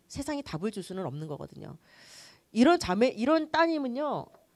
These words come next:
데려다가 정확하게 네 문제가 어디서부터 시작된 문제고 이건 결코 너 지-, 잘못이 아니야.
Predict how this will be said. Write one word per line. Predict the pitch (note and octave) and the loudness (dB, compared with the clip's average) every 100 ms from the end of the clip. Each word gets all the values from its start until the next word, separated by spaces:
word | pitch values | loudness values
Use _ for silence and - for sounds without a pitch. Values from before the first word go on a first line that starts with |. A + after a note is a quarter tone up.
| _ _ | _ _
데려다가 | G#3+ B3 B3+ | 2 6 4
정확하게 | F#3+ G3+ G#3 G3+ G#3 | 6 4 4 0 2
네 | A#3+ D#4 | 4 4
문제가 | F3 F#3+ G3 G3 G#3 C#4 F4 - _ _ _ | 2 -2 0 2 4 4 2 -6 _ _ _
어디서부터 | - G3+ E4 F4 F4 | 4 6 6 4 0
시작된 | - D4+ D4+ B3+ | 2 0 2 -2
문제고 | E3 E3 D#3 C#3+ D3 - - | -2 -2 -4 -6 -8 -16 -6
이건 | A3+ D4 | -4 -2
결코 | G#3 G3+ A#3+ | -2 -2 2
너 | G3 | 4
지-, | G#3+ - _ _ _ - | 2 -2 _ _ _ -4
잘못이 | D3 E3+ F3+ | 0 0 0
아니야. | F3 C3 D#2 | -2 -4 -10